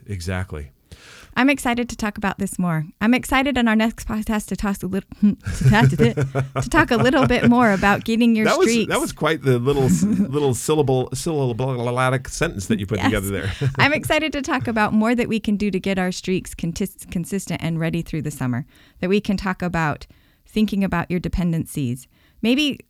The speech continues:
Speaker 2: how we can have reminders involved. And the other thing I'd love to talk about is expanding your community. Can, is there a huge opportunity in the summer to expand your community?
Speaker 1: Mm. I think about an experience that Abby had recently. Abby's one of our streakers,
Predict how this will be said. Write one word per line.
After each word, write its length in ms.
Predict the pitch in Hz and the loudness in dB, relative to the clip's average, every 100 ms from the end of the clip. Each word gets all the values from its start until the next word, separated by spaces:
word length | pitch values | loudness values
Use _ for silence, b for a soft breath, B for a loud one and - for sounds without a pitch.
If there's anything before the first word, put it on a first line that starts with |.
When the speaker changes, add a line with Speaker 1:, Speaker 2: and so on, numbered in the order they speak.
| _ | _
Speaker 2:
how 220 | 202 233 247 | -6 -2 0
we 100 | 240 | 0
can 120 | 208 | 0
have 220 | 214 196 | 0 0
reminders 560 | 190 180 233 180 156 - | 0 2 4 2 -2 -4
involved. 520 | 175 160 156 143 - - | -4 -2 -4 -6 -8 -2
And 200 | 208 196 | 0 2
the 40 | |
other 220 | 202 294 | 0 -2
thing 200 | 254 220 | -2 -2
I'd 180 | 170 156 | -2 -4
love 140 | 202 233 | -6 -6
to 60 | |
talk 240 | - 190 180 | -8 -8 -8
about 280 | 160 151 - | -6 -6 -6
is 280 | 170 160 - b b b | -8 -8 -14 b b b
expanding 500 | - - 196 233 214 | -14 -4 0 2 2
your 100 | 185 | 0
community. 540 | 170 175 196 160 120 - | -2 -2 0 -2 -6 -10
Can, 140 | - 139 - | -12 -10 -4
is 120 | 190 | -4
there 160 | 208 196 | -2 -2
a 80 | |
huge 280 | 180 220 214 | -2 -4 -4
opportunity 540 | 202 - 175 180 180 180 | -6 -6 -8 -6 -4 -2
in 120 | 165 | -2
the 60 | 160 | -4
summer 440 | - 190 156 147 _ _ _ _ - | -2 -2 -2 -4 _ _ _ _ -10
to 200 | 190 180 | -6 -4
expand 440 | 175 - 165 180 | -6 -6 -4 -4
your 100 | 170 | -4
community? 480 | - 160 165 127 110 - | -6 -6 -4 -4 -6 -6
Speaker 1:
Mm. 420 | 101 101 92 78 - B B B - | -6 -4 -4 -8 -16 B B B -4
I 80 | 113 | 0
think 160 | 131 | 2
about 200 | 123 113 | 2 2
an 100 | 107 | 0
experience 560 | 95 - 123 113 101 - | -4 -4 -4 -2 -4 -4
that 200 | 95 85 | -6 -6
Abby 340 | - 101 110 104 | -4 -2 -2 -4
had 500 | 85 87 82 80 92 | -4 -4 -4 -8 -10
recently. 520 | - 107 - 82 90 | -6 -6 -4 -6 -4
Abby's 280 | 90 104 95 | -4 -4 -4
one 100 | 98 | -6
of 60 | 92 | -6
our 80 | 85 | -6
streakers, 800 | - 104 95 95 90 87 - | -8 -8 -8 -6 -6 -6 -10